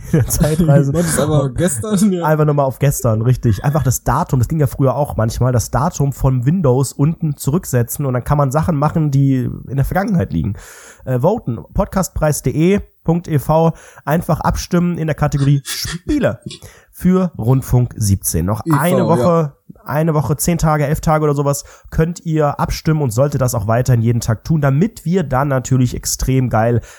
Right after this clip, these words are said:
Speaker 1: abfeiern, wenn wir wirklich eingeladen werden zur
Speaker 2: Reinpeitschen,
Speaker 1: großen
Speaker 2: ja.
Speaker 1: Preisverleihung E V.
Speaker 2: Hey Leute, das ist so wichtig. Wir müssen unter die Top drei kommen. Ihr wisst ganz, ganz genau, dass wir der beste Spiele-Podcast in Deutschland sind und ihr müsst voten.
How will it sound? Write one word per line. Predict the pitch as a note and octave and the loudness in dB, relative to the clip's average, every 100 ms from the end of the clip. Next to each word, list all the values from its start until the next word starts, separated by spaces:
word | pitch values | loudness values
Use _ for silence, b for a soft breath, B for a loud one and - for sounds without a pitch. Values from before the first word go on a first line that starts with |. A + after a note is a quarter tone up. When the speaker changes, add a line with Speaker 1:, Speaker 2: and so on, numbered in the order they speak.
| B | B
Speaker 1:
abfeiern, | - A2+ - - C3 B2 A#2 - B2+ B2+ B2 | -6 -4 -2 -4 0 0 -2 -2 0 2 2
wenn | C3 D#3 | 0 2
wir | D3+ | 2
wirklich | B2 D3+ D3+ C3+ - - | 2 0 2 0 0 -4
eingeladen | A#2+ C#3+ B2+ G#2 G#2+ G#2 | 0 2 2 2 2 2
werden | G#2 A2+ | 2 0
zur | - | 0
Speaker 2:
Reinpeitschen, | A#2 A#2 | 0 0
Speaker 1:
großen | A#2 | 2
Speaker 2:
ja. | A#2+ | 0
Speaker 1:
Preisverleihung | A2+ A2 - - G2 F#2+ G2 | 2 0 0 0 2 2 2
E | G2 | 0
V. | G2 G2+ | 0 2
Speaker 2:
Hey | C3+ | 2
Leute, | D#3 F3+ | 4 4
das | F#3 F3 | 2 0
ist | F#3 | 0
so | G#3 F#3 | 0 0
wichtig. | G#3+ E3+ D#3+ | 0 0 0
Wir | |
müssen | E3 G#3+ B3 B3+ | 0 0 0 -2
unter | A3 | -2
die | G#3 | -2
Top | F#3+ G3 - | 0 -2 0
drei | F3 | -2
kommen. | F#3 D3 | 0 -2
Ihr | A#2+ B2 | -2 -2
wisst | F3+ B3 - | -2 -2 -2
ganz, | G3 G3 | -2 0
ganz | G3 | -2
genau, | F3+ C3+ | -2 -2
dass | - | -4
wir | F3+ | -2
der | A#3+ | 0
beste | G3+ A3 - | 0 0 -2
Spiele-Podcast | - G3 G3+ - F3+ - E3 E3 | -4 -2 0 0 0 2 0 0
in | C3 | -2
Deutschland | A#2+ C#3 - F3+ | 0 2 2 0
sind | F3 G#3 | 2 -2
und | - B2+ | -2 -4
ihr | B2+ | -4
müsst | B2+ F#3 D4 - D#3+ | 0 2 2 -2 -4
voten. | D3+ B3+ C4+ - A2+ | 0 0 -2 -8 -10